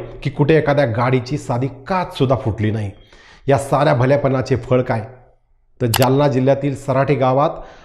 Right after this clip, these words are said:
शांततेच्या मार्गाने आंदोलन करणाऱ्या आंदोलकांना अमानुषपणे झालेली मारहाण, अश्रुधूर आणि बंदुकीच्या झाडलेल्या फैरी.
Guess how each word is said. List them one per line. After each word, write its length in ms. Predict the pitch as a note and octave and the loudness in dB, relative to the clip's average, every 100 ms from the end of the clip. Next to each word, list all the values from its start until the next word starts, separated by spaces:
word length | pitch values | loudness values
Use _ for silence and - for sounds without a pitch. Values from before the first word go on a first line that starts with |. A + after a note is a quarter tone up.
| - - | -18 -4
शांततेच्या 520 | D3+ D3 F3+ F3 E3+ | -2 0 0 2 0
मार्गाने 440 | D3+ C#3+ D3 D3 | 2 0 2 0
आंदोलन 460 | D#3+ B2+ C3+ D3 C#3+ | -2 -4 0 2 0
करणाऱ्या 500 | B2+ A2+ B2 B2 B2+ B2 G#2 | -4 -6 -6 -6 -6 -10 -8
आंदोलकांना 600 | A2 C3 C#3 B2+ A#2+ B2 - G2+ | -2 0 0 -2 -6 -8 -12 -12
अमानुषपणे 680 | G#2 A#2+ C3+ A2+ - A#2 | -6 -2 -2 -4 -6 -4
झालेली 400 | G#2+ F#2+ A2+ C3 | -4 -4 -2 2
मारहाण, 400 | A#2 G#2 G#2 C3 G#3 - - - _ _ - - - - | 0 0 0 -2 -2 -8 -20 -20 _ _ -20 -20 -8 0
अश्रुधूर 500 | C#3+ G#3 A#3 A#3+ A#3+ - - - | 2 4 6 6 2 -4 -18 -2
आणि 100 | C3+ | 0
बंदुकीच्या 600 | A#2 C3+ D3+ D#3+ C#3 D3+ | 4 4 4 2 2 2
झाडलेल्या 480 | A#2 A2+ A2+ D3+ D3+ | 2 -2 0 2 2
फैरी. 260 | - D3 A3+ | 2 2 2